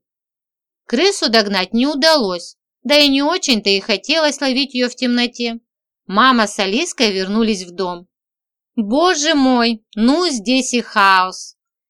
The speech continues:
На полу разбросаны куклы, какие-то ягоды, тряпки, труха для растопки. Крысы похозяйничали тут на славу.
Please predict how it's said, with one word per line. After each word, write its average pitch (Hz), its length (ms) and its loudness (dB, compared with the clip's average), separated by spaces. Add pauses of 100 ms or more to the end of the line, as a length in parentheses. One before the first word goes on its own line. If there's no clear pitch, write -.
(180)
На 240 180 4
полу 240 320 2
разбросаны 220 720 0
куклы, 254 540 -4
какие-то 269 580 -2
ягоды, 220 680 2
тряпки, 220 720 -2 (300)
труха 320 480 2
для 277 180 0
растопки. 277 840 -4 (420)
Крысы 330 480 0
похозяйничали 277 1040 0
тут 240 240 -4
на 208 140 -2
славу. 185 680 0